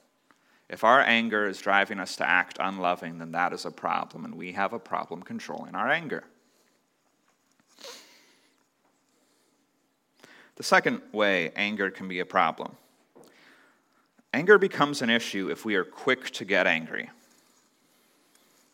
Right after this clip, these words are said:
So throughout the scriptures,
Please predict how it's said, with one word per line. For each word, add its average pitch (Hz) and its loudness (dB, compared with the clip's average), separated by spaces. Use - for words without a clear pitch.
So - -4
throughout 175 4
the 151 -2
scriptures, 92 0